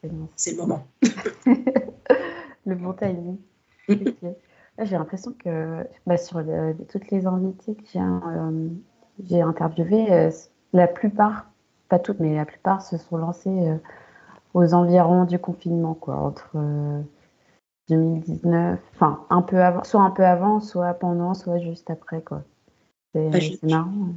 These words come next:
Speaker 2: Oui, c'est parce que je pense qu'il y avait vraiment ce... cette espèce de retour à la lecture parce que, tu sais, rester sur les écrans, ça faisait trop mal aux yeux.
Speaker 1: Mm.
Speaker 2: Euh,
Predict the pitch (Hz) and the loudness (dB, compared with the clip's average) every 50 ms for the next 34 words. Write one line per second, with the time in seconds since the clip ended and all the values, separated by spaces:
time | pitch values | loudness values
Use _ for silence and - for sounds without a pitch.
0 | 165 _ _ _ _ _ _ _ _ _ _ _ _ - 226 - - - 190 180 | -12 _ _ _ _ _ _ _ _ _ _ _ _ -2 0 2 4 6 6 6
1 | 180 180 180 - - 190 185 180 - - 202 190 190 180 185 185 247 294 - - | 6 4 0 -2 0 0 0 2 4 6 6 6 6 6 4 4 2 2 2 4
2 | 226 196 185 180 185 185 196 262 - - 196 180 - - - 202 - - - 254 | 4 6 6 6 6 4 2 2 2 2 0 0 0 -2 -4 -4 -4 -2 0 2
3 | 226 185 180 160 160 175 202 208 - - 247 302 - - - _ _ _ _ _ | 4 4 4 4 4 4 2 2 2 0 -2 -2 -4 -6 -16 _ _ _ _ _
4 | _ _ _ _ _ - 175 180 175 170 180 180 180 - - 247 262 - - 185 | _ _ _ _ _ 2 4 4 6 6 4 2 2 0 0 -2 0 0 -2 -2
5 | - - - 196 185 185 175 - - - 202 185 - 254 262 214 190 196 - 196 | -2 0 2 2 4 4 2 0 -2 -6 -4 0 2 2 4 4 4 4 2 0
6 | 202 - 196 196 196 185 196 196 - - 208 208 - 185 160 165 165 170 - - | 0 2 4 4 4 6 4 2 2 0 0 2 2 2 2 0 -2 -2 0 2
7 | 196 190 202 208 220 220 220 220 233 240 240 247 240 240 233 - - - 190 196 | 2 4 6 6 6 6 6 6 4 4 4 4 2 0 -4 -10 -8 -2 0 2
8 | 196 202 196 185 170 | 2 2 0 -2 -6